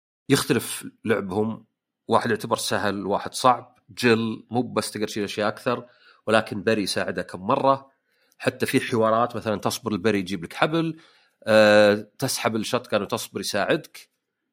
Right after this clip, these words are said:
كان فيها يعني شوي ديناميكية باللعب. يعني ما هو بس إن اللعبة نفسها ثمان ساعات، سبع ساعات، ولكن إنك تقدر تلعبها مرتين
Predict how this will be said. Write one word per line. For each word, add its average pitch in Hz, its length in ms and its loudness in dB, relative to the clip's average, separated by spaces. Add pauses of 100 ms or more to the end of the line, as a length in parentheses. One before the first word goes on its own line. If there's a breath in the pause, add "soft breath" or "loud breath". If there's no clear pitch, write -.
(200)
كان 180 220 4
فيها 147 280 4
يعني 110 240 -2
شوي 113 200 -4
ديناميكية 107 540 -4
باللعب. 92 360 -8 (280)
يعني 92 220 -10
ما 120 120 4
هو 170 80 8
بس 127 320 -2
إن 117 100 0
اللعبة 107 360 0
نفسها 98 680 -2 (100)
ثمان 104 340 0
ساعات، 95 420 -2
سبع 90 200 -10
ساعات، 90 500 -4 (1200)
ولكن 143 360 2
إنك 135 80 -4
تقدر 139 120 -2
تلعبها 120 220 0
مرتين 117 680 -4